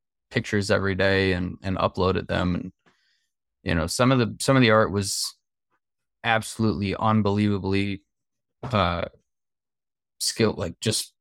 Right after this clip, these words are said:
amazing, amazing artwork, super detailed. Uh, there's this one realism artist I follow whose name I can't pronounce, <laughs> but, um, you know, his work, his work especially, uh, was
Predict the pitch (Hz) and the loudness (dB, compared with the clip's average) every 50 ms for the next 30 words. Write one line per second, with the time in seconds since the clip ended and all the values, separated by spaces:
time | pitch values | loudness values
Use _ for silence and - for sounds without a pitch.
0 | _ _ _ _ _ - _ _ _ _ _ - - 123 127 127 117 107 107 - | _ _ _ _ _ -20 _ _ _ _ _ 0 4 6 6 6 6 4 2 -2
1 | 107 - _ _ - 113 117 123 127 123 113 113 107 104 101 95 80 92 82 - | -6 -10 _ _ 0 4 6 6 6 6 4 4 4 4 4 2 2 0 -4 -4
2 | - - - 123 117 107 120 110 104 101 98 98 92 - 104 95 98 98 95 92 | -6 -4 -2 -2 -2 0 -2 -2 0 0 -2 -2 -2 0 2 2 4 2 2 0
3 | - _ _ _ _ _ _ _ - 92 90 85 92 104 101 - 113 - - 120 | -6 _ _ _ _ _ _ _ -2 0 0 0 0 -2 -2 -2 -4 -4 0 0
4 | 113 110 107 101 98 107 104 - - 107 104 104 101 104 98 107 101 98 98 98 | 2 2 2 0 -2 -4 -8 -8 -8 -6 -4 -2 -2 -2 -2 0 0 0 2 0
5 | 98 - - 92 90 - - 98 92 95 95 90 87 - - _ _ _ _ _ | 0 -2 -4 -6 -6 -4 0 2 2 4 4 2 0 -2 -8 _ _ _ _ _
6 | _ _ _ _ _ _ _ _ _ _ _ _ _ _ - - 127 120 117 110 | _ _ _ _ _ _ _ _ _ _ _ _ _ _ -6 0 2 2 2 2
7 | 110 147 156 160 160 165 151 139 127 - - 131 123 120 - - - 107 98 95 | 0 0 0 0 0 2 2 0 0 0 0 2 2 2 0 -2 -6 -4 -2 -2
8 | 98 90 90 - - - - - - - - - 208 180 131 - - - - - | -2 -2 -4 -6 -6 -6 -6 -8 -8 -4 2 2 2 2 2 -2 -8 -8 0 2
9 | 113 113 113 - - - 120 107 101 101 98 98 92 92 90 90 92 - _ _ | 4 4 4 2 0 0 0 2 2 2 2 0 0 -2 -4 -8 -10 -12 _ _
10 | _ _ _ _ _ _ _ _ _ _ _ _ _ _ _ _ _ _ - - | _ _ _ _ _ _ _ _ _ _ _ _ _ _ _ _ _ _ -8 -4
11 | 117 107 104 107 143 147 131 123 120 117 107 - - - _ _ _ - - 127 | -4 -2 0 0 0 0 2 2 2 0 0 -4 -10 -20 _ _ _ -2 -2 -2
12 | 113 113 107 107 - 101 - - - 90 95 104 - - 101 95 95 90 85 95 | 0 0 -2 -2 -2 -6 -6 -4 -4 -4 -4 -2 -2 0 2 2 2 2 0 -2
13 | - _ _ _ - 107 98 92 92 95 - - 101 101 101 95 92 90 87 90 | -8 _ _ _ -2 0 2 2 4 2 0 -2 -2 0 2 2 2 2 0 -2
14 | 92 - - - - | -6 -6 -8 -10 -12